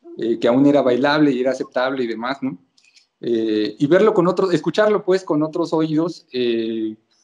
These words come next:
sobre todo a partir de saber que tienen el gran mérito de haber traído el rock en México y que tenían que adaptarlo al hecho de que no hubieran aceptado, la sociedad de ese momento no hubiera aceptado otro tipo de, de letras o de contenido, ¿no? Incluso de sonido.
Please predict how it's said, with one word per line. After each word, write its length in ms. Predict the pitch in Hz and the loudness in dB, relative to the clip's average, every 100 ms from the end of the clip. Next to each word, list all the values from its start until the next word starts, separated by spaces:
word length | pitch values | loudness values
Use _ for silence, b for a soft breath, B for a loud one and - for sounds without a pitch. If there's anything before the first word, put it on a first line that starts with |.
| _ | _
sobre 280 | - 135 139 | -2 2 2
todo 160 | 175 185 | 4 4
a 80 | 175 | 2
partir 260 | 143 160 | 0 2
de 100 | 175 | 2
saber 240 | 180 165 165 | 2 0 0
que 80 | 156 | -2
tienen 220 | 185 185 | 0 0
el 60 | 151 | 0
gran 200 | 165 175 | 0 0
mérito 300 | 170 175 180 | -4 -4 0
de 80 | 143 | 2
haber 180 | 156 151 | 0 -2
traído 280 | 160 160 | -2 0
el 80 | 156 | -2
rock 220 | 143 160 | -2 -4
en 100 | 156 | -4
México 400 | 156 185 - - | -4 -6 -8 -4
y 60 | 120 | -4
que 160 | 123 143 | -2 0
tenían 340 | 151 156 180 | 2 2 2
que 100 | 185 | 4
adaptarlo 680 | 180 175 170 180 185 180 _ _ _ _ - | 2 2 0 2 0 -2 _ _ _ _ -12
al 260 | 123 127 | -4 0
hecho 240 | 151 151 180 | 0 2 2
de 120 | 147 | 2
que 120 | 147 | 4
no 120 | 156 | 4
hubieran 280 | 185 202 196 | 4 4 2
aceptado, 640 | 175 175 170 175 170 180 - | 0 -2 0 0 0 -2 -2
la 140 | 139 | -4
sociedad 340 | 151 143 160 | -4 -4 -2
de 60 | 175 | 0
ese 140 | 185 | -2
momento 340 | 185 175 175 175 | -4 -4 -2 -2
no 120 | 170 | 0
hubiera 200 | 180 180 | 0 0
aceptado 380 | 175 156 160 170 | 0 -2 0 0
otro 240 | 175 170 | 0 -4
tipo 340 | 165 175 165 147 | -4 -10 -4 -2
de, 360 | 131 123 123 - _ _ _ - | -2 -4 -6 -10 _ _ _ -2
de 180 | 139 | 4
letras 380 | 143 190 196 151 | 6 4 4 0
o 60 | 131 | 0
de 100 | 123 | -2
contenido, 540 | 135 127 143 190 175 | -4 -2 -2 -2 -2
¿no? 160 | 127 175 | -2 0
Incluso 360 | 165 175 214 240 | 0 2 2 4
de 80 | |
sonido. 480 | 185 156 175 208 165 | 4 2 2 2 0